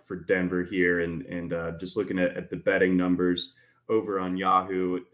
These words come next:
uh, checking in at, as nine, nine and a half point favorites, uh, for Dallas, and, and sixty-eight percent of the bets have been, have been put, um, on the Cowboys for, for that one. And Cowboys al-, always kind of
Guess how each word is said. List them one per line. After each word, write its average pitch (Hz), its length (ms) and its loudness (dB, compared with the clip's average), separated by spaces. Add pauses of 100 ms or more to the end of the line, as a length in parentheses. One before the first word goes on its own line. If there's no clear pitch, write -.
uh, 87 260 -6
checking 95 360 -10
in 90 160 -2
at, 85 200 -4
as 90 220 -8
nine, 123 440 0
nine 117 120 -2
and 117 80 -4
a 104 40 -6
half 98 160 -8
point 95 200 -12
favorites, 95 480 -4 (440)
uh, 90 260 0
for 95 100 -6
Dallas, 90 540 2
and, 92 120 -4
and 92 160 -4
sixty-eight 92 540 -2
percent 90 320 -6
of 85 60 -4
the 85 100 -4
bets 85 320 -4
have 82 120 -12
been, 85 160 -6
have 85 100 -10
been 82 120 -10
put, 82 320 2 (340)
um, 80 340 -4 (160)
on 87 280 4
the 85 80 -6
Cowboys 82 540 2
for, 87 280 -6
for 92 100 0
that 78 200 2
one. 80 200 2
And 87 240 0
Cowboys 110 340 6
al-, 85 220 2
always 90 300 0 (120)
kind 95 220 -6
of 82 80 -6